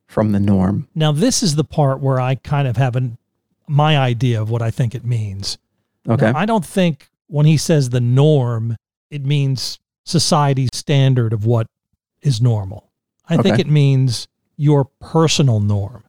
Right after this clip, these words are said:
Speaker 2: So a
Speaker 1: Oh.
Speaker 2: tired mind become a shapeshifter. To me, that's boredom in life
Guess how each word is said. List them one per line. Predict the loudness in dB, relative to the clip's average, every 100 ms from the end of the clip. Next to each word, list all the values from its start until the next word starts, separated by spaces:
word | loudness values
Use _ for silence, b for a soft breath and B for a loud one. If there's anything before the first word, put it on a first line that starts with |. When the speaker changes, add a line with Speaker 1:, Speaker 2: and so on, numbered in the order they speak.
| _ _ _ _
Speaker 2:
So | -2 2 2
a |
Speaker 1:
Oh. | -2
Speaker 2:
tired | 0 2 2 2 2
mind | 4 4 2 -2 -2
become | -4 -2 -2
a |
shapeshifter. | 0 0 0 0 -2 -2 -2 -4 -4 -4 -8 _ _ -4
To | 0
me, | 2 4
that's | 4 2 2 -2 -2 _ _ _ _ _ -6
boredom | 0 2 4 4 4 0 -2 _ _ -4
in | 2
life | 2 4 4 2 0 -20